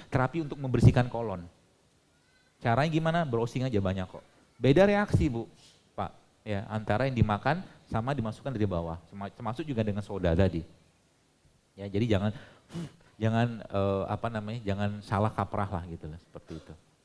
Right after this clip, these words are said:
Ya. Nah, jadi <clears throat> setiap, eh,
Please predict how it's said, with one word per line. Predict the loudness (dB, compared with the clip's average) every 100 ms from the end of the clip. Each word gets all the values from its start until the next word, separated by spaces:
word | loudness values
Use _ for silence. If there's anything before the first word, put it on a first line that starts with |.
| _ _
Ya. | -16 -16 -18 _ _ _ _ _ _ _ _ _ _ _ _ _ _ _ _ _ _ _ _ _ _
Nah, | -10 -10 -14 -20 _ _ _ _ _
jadi | 6 6 4 -2 -8 -8 -10
<clears throat> | -16 -20 _ 2
setiap, | 6 6 6
eh, | 2 2 6 8